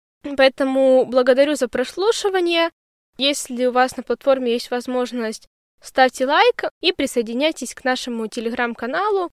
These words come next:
Я там буду сейчас публиковать много полезных личностей и страничек, на которые я подписана, которые мне очень сильно помогают в работе над Р П П. очень классные девушки, или, ка-, за которыми я советую следить, читать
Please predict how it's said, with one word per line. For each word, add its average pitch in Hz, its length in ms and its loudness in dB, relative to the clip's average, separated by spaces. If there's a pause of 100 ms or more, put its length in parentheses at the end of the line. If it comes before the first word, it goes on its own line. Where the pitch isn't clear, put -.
(240)
Я 269 240 2
там 247 160 -2
буду 247 200 -4
сейчас 254 320 -6
публиковать 233 600 -6
много 240 280 -4
полезных 226 720 -4 (400)
личностей 240 480 -8
и - 20 -6
страничек, 233 540 -6
на 226 100 -8
которые 233 440 -2
я 214 100 -2
подписана, 294 540 -6
которые 240 340 -4
мне 226 200 -6
очень 226 300 -6
сильно 214 280 -8
помогают 214 680 -6
в - 40 -12
работе 220 420 -6
над 202 220 -8
Р 214 80 -8
П - 160 -16
П. 339 260 4 (460)
очень 240 320 0
классные 233 440 -4
девушки, 330 500 -6
или, 214 640 -8
ка-, 233 140 -8
за 220 100 -4
которыми 254 440 -2
я 220 280 -4
советую 226 540 -4
следить, 269 680 -8
читать 285 680 0